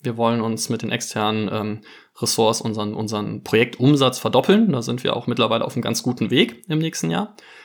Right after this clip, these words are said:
Ähm, das zweite ist People Excellence. Ne, wir, wir wollen ganz klar unsere Studierenden bestmöglich darauf vorbereiten, in das Berufsleben später einzusteigen. Und das dritte ist Scalable Platform. Wir wollen mit unserer I T, unserer Finanz-, unserer Q-M-Abteilung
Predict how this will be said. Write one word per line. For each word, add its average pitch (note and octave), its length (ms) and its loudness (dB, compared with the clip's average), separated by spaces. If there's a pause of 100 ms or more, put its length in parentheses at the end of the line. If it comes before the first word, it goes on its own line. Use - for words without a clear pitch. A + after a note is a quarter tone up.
(260)
Ähm, A#2+ 220 0
das A#2+ 180 -2
zweite B2 260 2
ist - 160 -4
People - 260 -2
Excellence. F3+ 600 -2 (260)
Ne, B2+ 200 -4
wir, A#2+ 160 -6
wir A2 120 -2
wollen A#2 380 0
ganz B2 400 -2
klar A#2 640 0
unsere B2 320 0
Studierenden A2+ 600 -2
bestmöglich A#2+ 580 -2
darauf A2 200 -2
vorbereiten, A#2 560 0
in G#2+ 80 -4
das A2 160 -6
Berufsleben B2 640 0
später - 340 -4
einzusteigen. D#3+ 680 -2 (560)
Und C3 160 2
das B2 120 0
dritte C3+ 300 2
ist B2 380 2
Scalable A#2 440 0
Platform. D#3 720 0
Wir A#2 160 0
wollen A#2 280 2
mit A#2+ 200 -4
unserer A2+ 520 -4
I A2 80 -4
T, D3 320 0
unserer A#2 240 -2
Finanz-, B2 460 0
unserer A#2 240 -6
Q-M-Abteilung B2+ 840 0